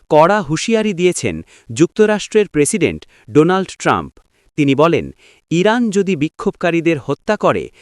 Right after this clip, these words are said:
তাহলে দেশটিকে নরক দেখতে হবে।" শান্তিপূর্ণভাবে রাস্তায় নামা মানুষের বিরুদ্ধে প্রাণঘাতী শক্তি ব্যবহার করলে তার ভয়াবহ পরিণতি হবে বলেও সতর্ক করেন ট্রাম্প।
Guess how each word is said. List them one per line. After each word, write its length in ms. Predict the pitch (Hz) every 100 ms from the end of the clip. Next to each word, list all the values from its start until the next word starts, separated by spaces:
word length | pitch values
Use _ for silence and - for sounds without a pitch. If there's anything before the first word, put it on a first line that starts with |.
| _ -
তাহলে 360 | 143 147 160
দেশটিকে 600 | 120 147 - 208 - 85 - _ -
নরক 400 | 117 139 160 208 -
দেখতে 360 | 117 135 - 123
হবে।" 340 | 98 73 60 - _ _ _ _ -
শান্তিপূর্ণভাবে 1080 | 165 170 185 226 233 220 226 143 156 185
রাস্তায় 460 | 135 139 - 190 190
নামা 260 | 165 170
মানুষের 460 | 147 123 151 - 156
বিরুদ্ধে 540 | 127 151 151 - 85 - - _
প্রাণঘাতী 600 | 147 151 208 196 202 214
শক্তি 380 | - 165 - 180
ব্যবহার 420 | 123 120 143 175
করলে 400 | - 160 120 78 - - _
তার 200 | 143 135
ভয়াবহ 560 | 104 113 143 165 185 202
পরিণতি 520 | - 147 185 208 214
হবে 280 | 147 156 156
বলেও 380 | 139 165 92 71 _ _
সতর্ক 520 | - 156 - 214 214
করেন 320 | 165 127 120
ট্রাম্প। 360 | 104 117 78